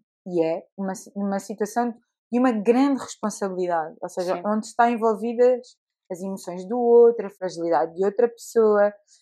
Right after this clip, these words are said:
Speaker 1: E quando eu me inscrevi no, no Onco Empatia e eu fui de repente, eh, ligada a outra pessoa com quem ia partilhar a minha história, ela partilhar a
Speaker 2: Sim.
Speaker 1: dela, eu sinto muito esse impacto,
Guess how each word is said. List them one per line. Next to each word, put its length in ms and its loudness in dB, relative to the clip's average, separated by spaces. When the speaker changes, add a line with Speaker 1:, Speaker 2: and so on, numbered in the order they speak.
Speaker 1:
E 160 -6
quando 160 -6
eu 60 -4
me 60 -2
inscrevi 300 -8
no, 440 -2
no 240 -2
Onco 180 -6
Empatia 600 -4
e 200 2
eu 60 6
fui 260 -4
de 80 -14
repente, 520 -12
eh, 500 -4
ligada 360 4
a 40 4
outra 200 -4
pessoa 600 -4
com 140 -14
quem 180 -6
ia 100 -4
partilhar 480 0
a 60 -10
minha 140 -12
história, 380 -4
ela 160 -2
partilhar 340 -4
a 60 0
Speaker 2:
Sim. 60 -2
Speaker 1:
dela, 220 -2
eu 60 -10
sinto 220 -2
muito 160 -2
esse 200 -4
impacto, 400 0